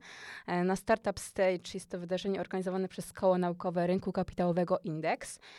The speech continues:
E, i totalnie przepadłam. E, byłam totalnie zainspirowana, zafascynowana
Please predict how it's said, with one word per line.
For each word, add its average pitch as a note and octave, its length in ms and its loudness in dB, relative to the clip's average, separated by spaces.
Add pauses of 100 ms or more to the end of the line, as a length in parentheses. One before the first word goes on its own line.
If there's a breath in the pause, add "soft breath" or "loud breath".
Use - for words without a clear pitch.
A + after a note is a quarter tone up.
(380 loud breath)
E, G3 280 4 (460)
i C#4+ 280 -2
totalnie G#3+ 560 6
przepadłam. F#3 680 2
E, - 40 -8 (460)
byłam G#3 400 4
totalnie G#3+ 680 4
zainspirowana, A#3 1080 2
zafascynowana A3 1080 -2